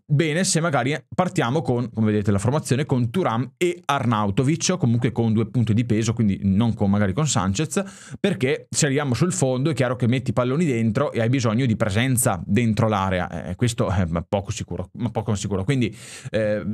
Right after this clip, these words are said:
sto leggendo che, mm, sta-, Inzaghi starebbe provando Arnautovic, beh, eh, non sarebbe male, ecco. Eh, forse domani può anche dire anche la sua, anche se, eh, ci arriviamo anche lì, la Salernitana non è semplice,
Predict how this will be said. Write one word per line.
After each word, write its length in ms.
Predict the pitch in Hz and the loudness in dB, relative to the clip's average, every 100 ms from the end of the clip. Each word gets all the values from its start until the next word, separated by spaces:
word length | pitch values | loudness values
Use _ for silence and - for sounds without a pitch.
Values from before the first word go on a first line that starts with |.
| 110 | -2
sto 180 | - - | -2 0
leggendo 540 | 143 127 165 160 127 | 0 0 0 0 0
che, 280 | 117 139 127 | 0 0 -2
mm, 360 | 92 107 104 98 | -2 0 2 2
sta-, 300 | 95 - 117 - - - - | 0 -2 -2 -4 -8 -12 -8
Inzaghi 420 | - 117 117 143 | 0 2 2 0
starebbe 340 | 135 - 139 127 | 0 0 0 0
provando 340 | 131 139 127 | 0 0 0
Arnautovic, 720 | 156 160 107 113 131 151 - - | 0 0 0 0 0 -2 -2 -6
beh, 180 | 104 127 | -6 -6
eh, 140 | - 98 98 95 | -4 -4 -2 0
non 320 | 98 87 117 | -2 0 0
sarebbe 320 | 120 110 120 | 2 2 2
male, 340 | 101 82 98 85 | 2 2 0 0
ecco. 320 | 95 92 92 - - | -2 -4 -6 -8 -10
Eh, 300 | - 101 95 | -4 -2 -2
forse 460 | 98 - 135 127 156 | -4 -2 -2 0 0
domani 280 | 123 104 120 | 0 0 0
può 140 | 113 | 0
anche 500 | 104 117 107 101 90 - - 113 | 0 0 0 -2 -6 -12 -18 -4
dire 200 | 120 117 | 0 0
anche 160 | 110 | 0
la 60 | 120 | -2
sua, 200 | 120 117 | 0 0
anche 300 | 147 139 170 | 0 0 0
se, 460 | - 147 156 - _ _ _ _ _ _ _ _ _ _ _ _ - | 0 0 -2 -6 _ _ _ _ _ _ _ _ _ _ _ _ -6
eh, 80 | 101 - 110 | -4 -4 -2
ci 80 | 131 | 0
arriviamo 260 | 131 131 | 0 0
anche 160 | 131 147 | 0 2
lì, 160 | 135 | 0
la 100 | 131 | 0
Salernitana 520 | 113 123 120 120 123 127 | 0 0 0 0 0 2
non 100 | 117 | 0
è 60 | |
semplice, 680 | 120 131 113 98 113 123 104 | 0 0 0 0 0 0 0